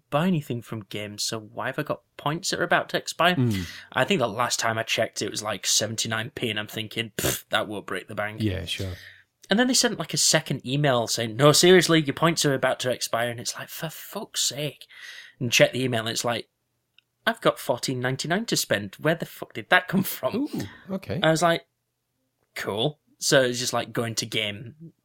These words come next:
Speaker 1: look at the ridiculously priced everything.
Speaker 2: Did you feel dirty?
Speaker 1: I did. It was like feet sticking to the carpets, <laughs> just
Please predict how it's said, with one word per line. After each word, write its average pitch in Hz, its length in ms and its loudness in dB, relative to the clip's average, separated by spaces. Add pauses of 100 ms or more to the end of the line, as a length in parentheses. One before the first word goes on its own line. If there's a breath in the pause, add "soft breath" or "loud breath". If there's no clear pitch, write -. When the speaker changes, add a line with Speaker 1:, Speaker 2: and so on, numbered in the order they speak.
(680)
Speaker 1:
look 123 180 -6
at 104 120 -10
the 107 220 -4 (280)
ridiculously 110 600 -6
priced 104 360 -2
everything. 101 280 -8
Speaker 2:
Did 107 80 -2
you 98 60 -6
feel 104 140 -2
dirty? 90 420 -6 (560 soft breath)
Speaker 1:
I - 200 -2
did. 104 340 -6 (480)
It 123 120 -4
was 117 140 -4
like 107 280 -2 (340)
feet - 380 -8
sticking - 340 -4
to - 100 -12
the - 60 -16
carpets, 117 1300 0
<laughs> - 20 -10
just - 360 -4